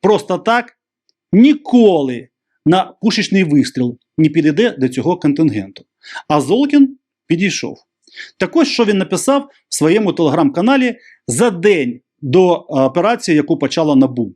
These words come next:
Друзі, ми починаємо забувати про плівки Міндіча, а так не годиться. Нагадаю, що десь півроку тому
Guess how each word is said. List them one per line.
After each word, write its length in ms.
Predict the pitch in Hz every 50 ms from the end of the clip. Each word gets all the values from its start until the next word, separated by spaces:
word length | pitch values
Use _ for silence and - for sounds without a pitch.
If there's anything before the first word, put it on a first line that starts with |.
| _ -
Друзі, 400 | 135 202 269 311 247 147 131 107 110
ми 100 | 143 151
починаємо 460 | 202 196 - 208 233 254 247 233 196
забувати 440 | 175 202 185 190 226 247 240 214 185
про 200 | - 180 170 -
плівки 360 | 196 240 247 254 - 202 -
Міндіча, 520 | 226 262 247 160 120 113 - - 123 117 - _
а 120 | - 156 156
так 260 | - - 196 214 -
не 80 | 220 202
годиться. 600 | 190 226 214 294 277 - - - - 107 123 - _ - - - - - - _
Нагадаю, 680 | - 185 226 226 277 262 247 277 240 160 127 - - -
що 160 | - 156 147
десь 220 | 160 277 285 -
півроку 440 | - - 214 190 247 254 - 202 185
тому 480 | - - 175 165 175 208 247 254 -